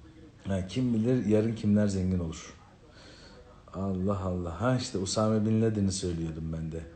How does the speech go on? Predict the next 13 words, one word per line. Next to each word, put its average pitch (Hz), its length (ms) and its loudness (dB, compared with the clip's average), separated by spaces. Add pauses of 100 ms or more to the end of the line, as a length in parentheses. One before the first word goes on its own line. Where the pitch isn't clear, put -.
(580)
O 104 280 2 (320)
Rambo 113 440 4
üçte, 110 600 2 (180)
e, 95 60 -4 (500)
böyle 92 180 0
hani 95 340 -2
oku-, - 360 -12
okunucuna 92 640 -2 (500)
topaç 92 380 -6
bağlıyordu 92 440 0
ya, 139 140 2
e, - 440 -12
şey. 78 280 -10